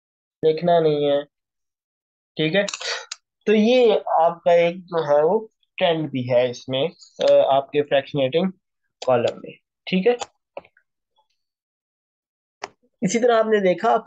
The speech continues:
ऊपर जाएं तो मॉलिक्यूल small होते हैं, ये लिखा हुआ है ना ऊपर, जहाँ पर ये एरो बना हुआ है। Low boiling point, very volatile, flows easily, ignites easily। नीचे जा रहे हैं जब, तो large molecules हैं, high boiling point,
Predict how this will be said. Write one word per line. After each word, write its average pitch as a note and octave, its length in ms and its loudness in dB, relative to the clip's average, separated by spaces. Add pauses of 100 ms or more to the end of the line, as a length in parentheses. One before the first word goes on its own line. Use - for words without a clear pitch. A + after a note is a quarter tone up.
ऊपर G3+ 300 -2
जाएं G3 240 2
तो A3 140 -2
मॉलिक्यूल E3+ 540 2
small E3 420 2
होते C3+ 240 0
हैं, - 200 -8 (100)
ये E3 100 0
लिखा E3 280 0
हुआ D#3+ 120 4
है B2+ 60 2
ना F#3 100 0
ऊपर, F#3 460 0
जहाँ C#3 280 0
पर C#3 160 0
ये C3 120 2
एरो B2 180 4
बना A#2+ 220 -2
हुआ - 100 -2
है। - 100 -14 (320)
Low G#3+ 200 4
boiling E3 380 2
point, B2 280 -2
very F#3+ 240 2
volatile, D#3+ 580 2 (580)
flows G3+ 240 2
easily, F3+ 460 0 (180)
ignites E3 500 0
easily। B2 260 -10 (560)
नीचे F#3 380 0
जा A3 240 2
रहे G#3+ 140 0
हैं A3 140 0
जब, G#3+ 180 -2 (320)
तो G3 80 0
large F#3 360 2
molecules C#3+ 640 0
हैं, C#3+ 200 0 (760)
high F#3+ 180 2
boiling E3 360 2
point, D#3+ 320 2